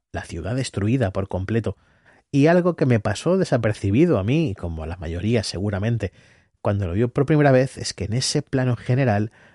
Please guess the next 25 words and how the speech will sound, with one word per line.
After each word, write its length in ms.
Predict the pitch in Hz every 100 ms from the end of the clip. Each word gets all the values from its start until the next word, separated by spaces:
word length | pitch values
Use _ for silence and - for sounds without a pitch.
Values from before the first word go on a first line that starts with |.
| -
vemos, 640 | - 107 110 113 127 - _ _ _
por 180 | - 87
fin, 340 | - 127 131 - -
en 140 | 98
un 260 | 120 113 - -
primer 360 | 104 98 143
plano 380 | - 139 135 127
muy 320 | 113 117 139
pequeñito, 600 | 151 143 131 123 135 127 120
abajo 320 | 110 127 120
a 20 |
la 80 | 95
izquierda 460 | - - 135 139
del 80 | 131
encuadre, 460 | 131 127 117 113 113 _ _ _ _
vemos 420 | 120 117 131 -
un 220 | - 123 113
clicker, 460 | 120 110 104 104
un 200 | - 117
chasqueador, 760 | 113 120 101 - 104 92 101 - _ _ _ _ _ _ _
cómo 200 | - 107
está 200 | 107 117
abriendo 320 | 107 110 107
las 200 | 113 104
fauces 500 | - 98 - 78 -